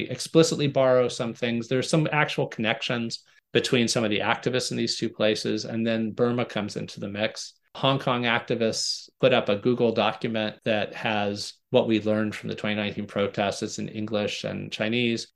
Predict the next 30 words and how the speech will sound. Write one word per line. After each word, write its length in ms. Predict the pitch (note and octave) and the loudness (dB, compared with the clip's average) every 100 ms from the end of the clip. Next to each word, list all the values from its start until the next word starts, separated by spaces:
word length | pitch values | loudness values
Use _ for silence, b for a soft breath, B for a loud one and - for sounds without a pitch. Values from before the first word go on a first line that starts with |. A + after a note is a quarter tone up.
| - | -6
And 160 | B2 A#2 | 0 2
then 100 | A2 | 2
when 140 | G#2+ | 2
Burma 340 | A#2+ B2+ B2 | 4 4 4
starts, 720 | A#2 - A2+ G#2 G#2 - - | 0 2 2 2 2 -4 -8
they 360 | - A2 G2+ - _ | -2 0 -2 -6 _
crowdsource 600 | G#2 G2+ G2 A2+ G2+ - | -2 -2 -2 0 0 -2
a 40 | G2 | -2
Burmese 480 | G#2+ G2+ G#2 G#2 | -2 -2 0 -2
translation. 800 | - G#2 G2+ - - - - D#3+ - b b | -2 -6 -6 -8 -8 -8 -8 -10 -14 b b
There's 640 | - A2+ A2+ G#2+ G2+ - - - | -2 4 6 6 4 -2 -6 -4
something 240 | B2+ A#2 | -2 -2
called 300 | - G2+ - | 0 -2 0
protest 480 | - - - D3+ - | 2 4 4 2 2
swapping 560 | - D3 C#3+ C#3+ C3 | 2 2 4 2 2
that 140 | B2 A#2 | 2 0
I'm 120 | A2+ | 0
really 280 | A2+ A2+ A2 | 0 0 0
interested 440 | G#2+ A2+ - A2 | 0 -4 -2 0
in. 420 | A2 G#2+ G#2 G#2 - _ _ | 2 2 0 -4 -8 _ _
One 220 | A3 C#3+ C3 | 0 2 2
of 140 | A2+ | 2
Joshua, 440 | - A#2+ - C3 A2+ | 2 2 2 -4 -2
Joshua 400 | - C3+ - A#2+ | 2 2 4 2
Wong's 480 | A#2 B2 A#2 A2+ - | 4 2 0 -2 -2
last 440 | G2+ G#2 - - - | 0 0 -2 -8 -2
protests 640 | C#3 C#3 - G#2+ F#2+ - | 2 2 2 -2 -2 -4
when 140 | G#2 G2+ | -4 -4
he's, 240 | G2+ G2 | -6 -8
uh, 460 | - A#2 G#2 - | -10 -8 -8 -10